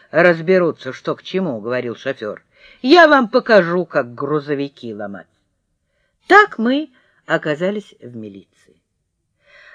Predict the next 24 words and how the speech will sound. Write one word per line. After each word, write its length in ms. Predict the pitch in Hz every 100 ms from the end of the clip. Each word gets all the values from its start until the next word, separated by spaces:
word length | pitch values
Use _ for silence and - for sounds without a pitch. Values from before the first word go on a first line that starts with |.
| -
За 200 | 208 339
столом 400 | - 349 392 427
сидел 400 | - 285 339 320
молодой 400 | 294 269 262 294
милиционер 760 | 262 233 - 233 233 277 294 - - -
с 120 | _
розовым 540 | 294 370 370 285 269 226
круглым 440 | 254 262 226 220
лицом, 840 | 175 170 - - 262 262 262 247 _ _ - _
со 180 | -
смешным 540 | 330 320 330 - 349 302
толстым 580 | 285 285 - 226 190 202
носом 500 | 254 277 - 269 262
и 180 | 254
совершенно 560 | 277 294 311 381 359 311
белыми 680 | 190 202 269 262 240 247 247 _ _
бровями. 760 | 147 160 139 104 110 104 110 117 _ _ _ _ _ - -
Лицо 540 | - 254 302 - 370 359
у 20 |
него 200 | 302 285
было 180 | 254 269
совсем 400 | - 277 - 277
не 120 | 277
строгое, 760 | - - 349 392 233 170 135